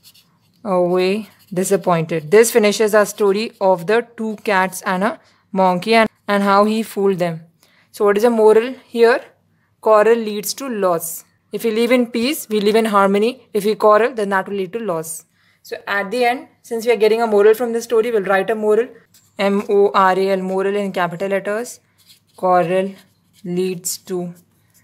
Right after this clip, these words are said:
loss. This is how you write a story. If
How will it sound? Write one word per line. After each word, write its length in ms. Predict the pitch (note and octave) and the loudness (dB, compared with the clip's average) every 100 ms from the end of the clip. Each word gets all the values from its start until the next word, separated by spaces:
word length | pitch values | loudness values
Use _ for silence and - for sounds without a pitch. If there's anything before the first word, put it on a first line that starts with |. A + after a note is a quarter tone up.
| _ _ | _ _
loss. 840 | F3+ E3+ - - - - - - _ _ _ _ _ _ _ _ _ _ _ _ - | -6 -4 -4 -10 -14 -14 -18 -20 _ _ _ _ _ _ _ _ _ _ _ _ -4
This 160 | G3+ A#3+ | 0 2
is 140 | G#3+ | 2
how 180 | G#3 A3 | 2 2
you 160 | A3+ | 4
write 260 | G#3+ F#3+ F3+ | 2 0 -2
a 80 | A3 | -8
story. 420 | - G#3 A#3 - _ _ _ _ _ | -6 -6 -6 -10 _ _ _ _ _
If 420 | G#3+ G#3+ - - | -6 -4 -8 -20